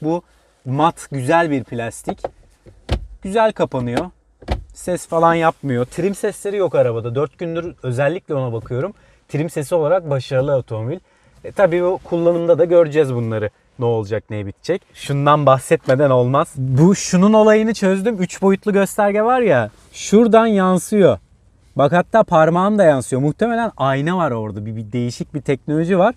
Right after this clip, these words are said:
Ve navigasyon var arkadaşlar bu otomobilde. Şu an İstanbul Park'ın, e, diğer yani padok alanındayız. Tribünleri görebiliyorsun. Bayağı üç boyutlu, çok hoş bir navigasyon. Ya bu segment bir otomobilde görmek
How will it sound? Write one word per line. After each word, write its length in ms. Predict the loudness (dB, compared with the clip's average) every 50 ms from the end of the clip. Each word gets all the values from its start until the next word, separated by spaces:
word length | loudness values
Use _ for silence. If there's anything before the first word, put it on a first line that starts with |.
| _ _
Ve 200 | 2 4 6 6
navigasyon 680 | 6 4 4 4 4 6 4 4 4 0 -2 -2 0 2
var 100 | 4 6
arkadaşlar 680 | 6 4 4 2 2 2 2 0 0 -2 -2 -2 -2
bu 80 | -2
otomobilde. 680 | -4 -4 -4 -6 -6 -4 -4 -6 -4 -2 0 0 0 -2 -2
Şu 180 | 0 2 4
an 100 | 4 4
İstanbul 540 | 2 -2 -6 -6 -2 0 0 2 2 0 -2
Park'ın, 520 | 0 2 4 4 4 2 0 -2 -4 -4 -4 _ _ _ _ _ -4
e, 380 | -2 0 2 2 2 2 0 0 -4 -8 -6 0
diğer 280 | 2 4 4 4 4 0 _ -6
yani 380 | -4 -2 -2 -2 -2 -4 -6 -8 _ -2
padok 280 | 0 2 2 4 4
alanındayız. 520 | 4 2 2 2 0 -2 -2 -2 -4 -4 -8
Tribünleri 600 | _ -6 -2 -2 0 0 0 2 2 4 4 4
görebiliyorsun. 760 | 6 6 4 4 4 2 0 0 0 0 -2 -8 -12 -12 -14 _ _ _ _
Bayağı 400 | -8 -2 0 2 4 4 4 4
üç 280 | 2 -2 -6 -8 -6 -4
boyutlu, 320 | -2 -2 -4 -6 -12 -10
çok 180 | -6 -4 -6 -6 -6 _ _ _ _ _ _ _
hoş 340 | 2 4 4 4 4 0 -4
bir 160 | -4 -2 -2
navigasyon. 680 | -2 -2 -2 0 0 0 0 -2 -4 -4 -4 -4 -4 -6 _ _ _ _ _ -6
Ya 200 | -4 -4 -2 -2
bu 100 | -4 -4
segment 540 | 0 0 0 0 2 2 0 0 0 -2 -2
bir 40 |
otomobilde 840 | -2 -2 0 0 -2 -2 -2 -2 -2 -4 -4 -4 0 2 2 2 2 -2 _ _ -12
görmek 640 | -8 -2 2 2 4 4 4 2 0 -2 -4 -6